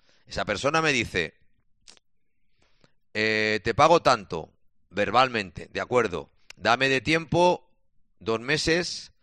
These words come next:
para pedir un crédito, etcétera, etcétera. Digo, vale, ok. Pasa los dos meses y le digo, "Oye, el, ¿qué pasa con el dinero del piso?".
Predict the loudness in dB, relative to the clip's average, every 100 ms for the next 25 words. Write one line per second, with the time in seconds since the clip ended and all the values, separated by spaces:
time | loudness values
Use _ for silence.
0 | _ _ _ _ _ 0 2 4 4 4
1 | 2 2 0 -4 _ _ _ _ _ _
2 | _ _ -6 -2 -4 -4 0 2 4 2
3 | 2 -2 0 -2 -2 -6 -8 -8 -6 0
4 | 0 0 -8 _ -14 -4 -4 -4 _ _
5 | _ -20 -6 -4 -2 -2 0 -2 0 -2
6 | 0 -2 -4 -10 _ _ _ -8 -2 -2
7 | -2 -2 -2 -4 _ _ _ _ -6 -4
8 | -4 -4 -4 -4 -4 -2 -2 -4 -4 -8
9 | -8